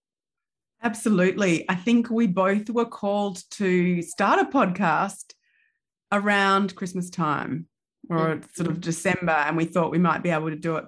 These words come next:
Speaker 1: before the end of the year. And, I mean, we didn't really have a time frame separately. Like, we just said, "We know it's gonna happen."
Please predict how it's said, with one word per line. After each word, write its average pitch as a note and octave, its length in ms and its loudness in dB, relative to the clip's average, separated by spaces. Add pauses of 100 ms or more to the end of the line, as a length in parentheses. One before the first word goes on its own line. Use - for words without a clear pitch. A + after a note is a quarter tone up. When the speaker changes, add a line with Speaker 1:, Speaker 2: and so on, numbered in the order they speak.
Speaker 1:
before B3+ 840 2 (600)
the A#3+ 100 2
end A#3 120 4
of G#3 80 2
the G#3+ 80 -2
year. A3+ 600 2 (260)
And, F#3+ 580 0
I F#3+ 80 0
mean, G3 220 0
we G3+ 140 0
didn't F#3 220 -2
really F3+ 200 0
have F3 240 -2
a D#3 60 -6
time F3+ 420 -2
frame D#3+ 300 -2
separately. E3 640 -4
Like, F3 280 -2
we D#3+ 200 -4
just - 440 -6
said, D#3+ 480 -4
"We E3+ 80 0
know E3 140 4
it's - 140 -6
gonna D#3+ 160 0
happen." E3+ 560 0